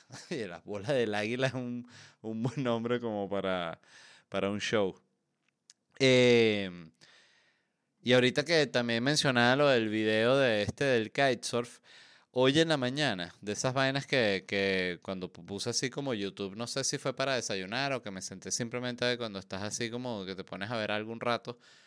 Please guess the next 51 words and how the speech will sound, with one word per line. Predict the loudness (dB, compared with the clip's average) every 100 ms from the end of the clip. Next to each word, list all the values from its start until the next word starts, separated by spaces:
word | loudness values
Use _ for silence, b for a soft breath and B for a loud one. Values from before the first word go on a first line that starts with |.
| b b b b _ _
o | -12
fue | -8 -6
ayer | -4 -4
en | -6
la | -10
noche, | -12 -10 -8
ya | -6
ni | -4
recuerdo, | -6 -10 -8 -6 -6 -8
ya | -8 -8
que | -6 -8 -8
co-, | -8
desde | -8 -8 -6
la | -6
llegada | -6 -4 -2
de | -2
Lee | -2 -6
tengo | -6 -8 -8
una, | -10 -8 -6 -8 -10 B B B B B
una | -12 -10 -6 -4 -4 -4
confusión | -6 -8 -8 -8 -6 -6 -6
con | -8 -6
el | -6
paso | -2 -4 -2 -2
del | -4
tiempo | -4 -4 -4 -4 -4
demasiado | -6 -10 -6 -4 -4
extraña | -6 -12 -4 -2 -2 -4
que | -6
no | -8
sé | -8 -6
ni | -8
explicar, | -10 -10 -8 0 0 0
o | -6
sea, | -8 -8 -8
que |
es | -10
como | -10 -10 -8
que | -6
el | -6 -6
tiempo | -8 -6 -12
ha |
estado | -8 -6 -4 -4
todo | -4 -4 -2 -4 b b b b b
pegado, | -8 -2 0 -2 -4
el | -8
tiempo | -6 -4 -2
siempre | -2 -4
está | -4 -4
todo | 0 2 2
pegado, | 0 -2 -2 -2 -12